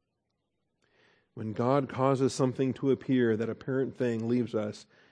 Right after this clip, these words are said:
without excuse. And boy, that's a fact. When God makes something known to you, when God reveals something to you, when God spotlights something, He's got a reason for spotlighting that. You better pay attention.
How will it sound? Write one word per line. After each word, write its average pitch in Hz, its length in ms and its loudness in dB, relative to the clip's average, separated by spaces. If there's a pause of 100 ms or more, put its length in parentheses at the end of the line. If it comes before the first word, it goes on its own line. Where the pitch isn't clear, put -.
(140)
without 107 360 -4
excuse. - 840 -8 (140)
And 110 100 -10
boy, 110 140 0
that's 113 180 -6
a 107 60 -8
fact. - 420 -12 (720)
When 113 140 -2
God 139 220 4
makes 156 220 4
something 139 300 0
known 135 220 2
to 135 40 2
you, 139 280 -2 (560)
when 117 120 0
God 131 220 4
reveals 127 420 4
something 123 360 -2
to 131 120 -2
you, 123 300 0 (340)
when 120 160 0
God 143 240 4
spotlights 139 760 -2
something, 147 480 -2 (300)
He's 156 140 4
got 190 160 4
a 165 80 6
reason 135 360 4
for 123 140 -2
spotlighting 107 680 -4
that. 107 260 -12 (840)
You 135 320 -4
better 117 400 -2
pay 127 160 0
attention. - 460 -4